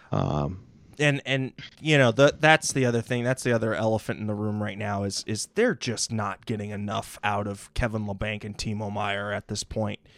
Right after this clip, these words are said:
Speaker 2: And, and, you know, these are guys that are expected to really step up and really be the next generation of Sharks.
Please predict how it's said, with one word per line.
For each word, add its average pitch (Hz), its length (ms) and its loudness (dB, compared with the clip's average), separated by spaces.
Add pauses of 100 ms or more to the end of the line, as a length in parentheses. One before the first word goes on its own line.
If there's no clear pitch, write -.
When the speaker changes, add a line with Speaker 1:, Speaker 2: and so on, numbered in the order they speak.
(460)
Speaker 2:
And, 143 260 4
and, 135 480 2 (520)
you 139 80 4
know, 120 100 6
these 170 300 2
are 165 100 8
guys 123 480 6
that 117 220 0
are 107 180 -2
expected - 1160 -2 (100)
to 127 100 0
really 120 460 4
step - 560 0
up 107 260 0
and 110 240 -2
really 123 280 4
be 117 180 -4
the 110 120 -4
next 110 320 -6
generation 107 600 -8
of 107 80 -12
Sharks. - 500 -6